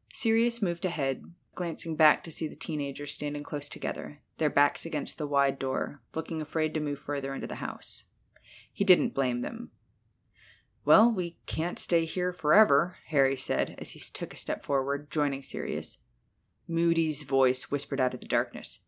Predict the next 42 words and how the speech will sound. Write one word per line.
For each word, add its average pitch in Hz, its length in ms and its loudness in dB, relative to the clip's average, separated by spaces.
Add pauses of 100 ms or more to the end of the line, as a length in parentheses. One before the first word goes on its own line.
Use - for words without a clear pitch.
(520)
"Severus 143 800 6
Snape!" - 640 4 (1300)
"Do 147 160 2
I 220 160 8
look 180 360 6
like 160 260 10
an 135 100 4
ugly 143 460 2
git - 300 8
to 147 140 0
you?" 147 540 4 (320)
Sirius - 500 0
snapped. - 380 -6 (240)
"We're 165 100 0
not 202 300 6
bloody 160 280 10
Snape." 143 520 4 (920)
A - 60 -12
few 180 220 -2
more 170 200 6
curses 156 520 0
and 143 140 -4
jinx 139 340 -2
meant 147 200 0
to 135 80 -12
trap - 340 4
Snape 139 260 -2
were - 120 -2
easily 156 360 0
averted 135 380 -2
by 135 120 2
the 131 100 -4
four, 139 440 -2 (320)
though 185 100 6
the 196 100 6
thing 226 240 2
that 202 140 0
had 202 140 0
made 160 200 0
the 151 60 -4
three 160 260 -2
younger 151 480 0